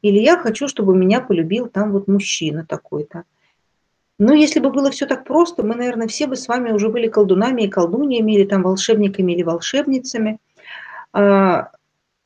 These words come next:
на самом деле нужно уметь соединять уровни звука, звука, который воздействует на воду. Кто-то из вас пробовал соединять энергетику, звук и воздействие на воду?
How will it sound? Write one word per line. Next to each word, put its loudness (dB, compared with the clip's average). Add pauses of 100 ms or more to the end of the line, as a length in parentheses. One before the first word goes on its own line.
(280)
на 2
самом 2
деле -2 (260)
нужно 0
уметь -2
соединять -4 (100)
уровни -6
звука, -8 (420)
звука, 0
который 0
воздействует 0
на -2
воду. -2 (1500)
Кто-то 2
из 0
вас 0
пробовал -2
соединять -2
энергетику, -2
звук -6
и 0
воздействие 0
на 0
воду? -2